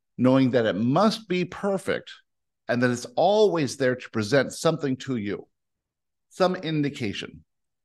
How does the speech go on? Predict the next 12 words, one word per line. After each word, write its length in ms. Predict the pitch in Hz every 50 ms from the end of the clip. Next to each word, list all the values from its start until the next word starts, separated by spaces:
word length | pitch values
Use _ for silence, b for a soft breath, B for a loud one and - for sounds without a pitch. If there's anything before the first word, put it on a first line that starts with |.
| _ _ _ _ _ _ _ _ _ _ _
When 300 | 107 104 113 127 147 165
you 140 | 170 175
enjoy 480 | 180 175 170 139 - 175 160 185 208 226
it, 80 | 220 226 226 _ _ _ _ _ _ _ _ _
well, 200 | 92 98 101 110
that 240 | 123 127 127 -
means 300 | 139 131 135 151 160 143 -
that 140 | 113 87 98
you 260 | 98 117 139 156 165
are 140 | 135 120 104
aligned 580 | 98 101 104 113 123 135 139 143 151 143 - _ _ _ _ _ _ _ _ _ _ _ - - -
perfectly 760 | 214 214 214 208 147 - - - 90 87 82 104 107 113